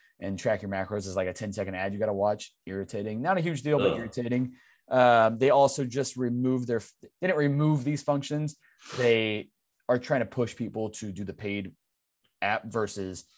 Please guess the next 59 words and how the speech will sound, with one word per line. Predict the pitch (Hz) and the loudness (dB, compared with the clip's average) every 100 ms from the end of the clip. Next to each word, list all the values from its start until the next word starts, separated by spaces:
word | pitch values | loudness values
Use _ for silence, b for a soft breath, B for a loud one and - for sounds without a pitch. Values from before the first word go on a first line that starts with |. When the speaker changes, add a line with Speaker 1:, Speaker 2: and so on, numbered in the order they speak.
| b _ | b _
Speaker 1:
getting | - 110 101 | -6 -4 -4
the | |
free | 90 - 113 123 131 | -8 -8 -2 0 0
of | 127 | 0
it. | 143 - | -2 -4
Speaker 2:
I | 107 | 2
ju-, | 135 | 4
I | 98 | 4
Speaker 1:
But | 107 | 4
Speaker 2:
just | 117 | 4
had | 120 | 2
someone | 107 113 104 | 2 2 2
text | 110 98 | 0 -2
me | 98 | -2
about | 87 87 80 | -2 -2 -4
that | - - | -8 -8
today. | 82 82 73 - _ - | -2 -2 -2 -6 _ 0
Speaker 1:
Yeah. | 151 113 | 4 4
And | 143 | 4
so, | 156 165 | 0 0
so | - 151 | 4 4
they | 143 | 4
used | 170 156 | 2 2
to | |
have | 151 | 0
a | |
barcode | 123 143 139 143 131 | 4 4 4 0 -4
scanner | - 139 139 | -4 -2 0
on | 131 131 | 0 2
it. | 131 120 | 0 0
Now | 120 | 0
they've | 127 113 | 0 0
taken | 127 117 | -4 -4
that | 117 | -2
away. | 107 101 104 | 0 2 2
So, | 123 117 | 0 2
like, | 104 98 _ _ - | 0 0 _ _ -6
you | |
know, | 104 | -4
if | 95 | -2
you | 113 | 0
had | 104 98 - | 2 0 0
bread | 127 131 117 104 | 4 6 8 6
or | |
you | 107 | 0
had | 107 104 95 95 _ | -2 -2 -4 -8 _
cereal, | - 190 151 123 | -2 4 6 6
you | 117 | 4
could | 120 113 | 0 -8
just | 104 | -6
log | 107 107 101 | 2 4 4
that | 98 107 - | 2 0 0
instead | 113 - | -6 -6
of | 104 98 | -6 -4
going | 110 98 98 - | -4 -4 -6 -8
and | 101 | -10
searching | - 101 101 127 | -6 -6 -4 -4
for | 135 139 | -2 0
it. | 127 | 0